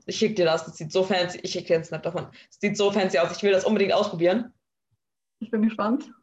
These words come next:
Speaker 1: Zimtschnecken.
Speaker 2: Ui. Ja, Zimtschnecken sind halt immer nice.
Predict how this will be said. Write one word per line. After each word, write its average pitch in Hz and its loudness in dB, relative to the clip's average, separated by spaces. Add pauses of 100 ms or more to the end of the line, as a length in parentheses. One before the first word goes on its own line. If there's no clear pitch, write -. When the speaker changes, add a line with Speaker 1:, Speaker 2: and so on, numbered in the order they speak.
(360)
Speaker 1:
Zimtschnecken. 381 0 (1600)
Speaker 2:
Ui. 294 6 (960)
Ja, 214 6
Zimtschnecken 277 2
sind 262 -2
halt 285 4
immer 269 4
nice. 208 4